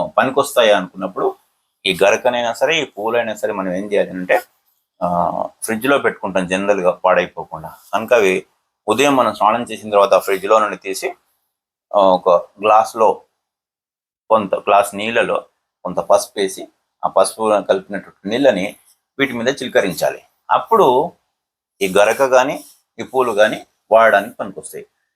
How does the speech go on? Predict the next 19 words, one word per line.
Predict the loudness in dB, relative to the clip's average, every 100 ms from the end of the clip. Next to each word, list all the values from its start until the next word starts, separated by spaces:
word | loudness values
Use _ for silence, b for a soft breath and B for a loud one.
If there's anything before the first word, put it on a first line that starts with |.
| _
అయితే | -4 0
గణపతికి | 2 2 0 -2
విశేషంగా | -4 -4 -2 0 0 0 4 4 2 -4 _ _ _ _ _ 0
ఎరుపు | 0 0 0
రంగు | 0 0 2 0
పూలు | 0 -2 -2 -4 -8 _ _ _ _ 2
తెలుపు | 2 2 2
రంగు | 2 -2 -8
పూలు | -4 -2 0 -2 -4 _ _ _ _ 2
చాలా | 4 6 4 2
ఇష్టమైనటువంటివి | -6 -8 -6 -6 -8 -8 -6 -6
గనుక | -4 -2 -2 -4 _ _ _ _ _ _ _ _ _ _ _ _ _ _ 0
మీరు | 0 2 2
ఎరుపు | 2 2 4
రంగు | 4 2 0
పూలు, | -8 -6 -8 -10 _ _ _
తెలుపు | -2 0 0
రంగు | 0 -2 -2
పూలను | 0 0 -2